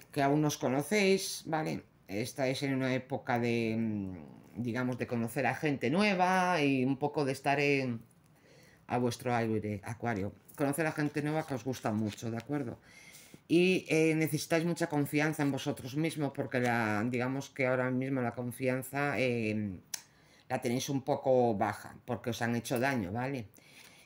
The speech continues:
Eh, os va a aparecer una persona, ¿de acuerdo? Eh, que os va a despertar mucha pasión, una persona que os va a atraer muchísimo, ¿de acuerdo? Después de esperar mucho, de estar un tiempo solos, vais a encontrar una persona que os va a atraer muchísimo, ¿vale?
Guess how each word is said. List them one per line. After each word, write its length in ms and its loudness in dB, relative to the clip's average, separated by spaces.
Eh, 220 2
os 260 4
va 60 2
a 20 0
aparecer 320 2
una 180 0
persona, 520 -2
¿de 120 -12
acuerdo? 420 -6
Eh, 600 -4
que 160 2
os 140 -2
va 140 4
a 40 2
despertar 520 -2
mucha 400 0
pasión, 600 -4
una 200 -8
persona 280 -6
que 60 -10
os 100 -4
va 60 2
a 40 0
atraer 300 0
muchísimo, 760 -4
¿de 80 -6
acuerdo? 400 0
Después 420 0
de 60 2
esperar 340 0
mucho, 300 0
de 60 0
estar 200 -4
un 120 0
tiempo 360 0
solos, 560 0
vais 240 0
a 40 0
encontrar 300 0
una 120 -2
persona 360 -2
que 160 -2
os 120 -2
va 60 2
a 20 -2
atraer 400 0
muchísimo, 1000 -4
¿vale? 300 0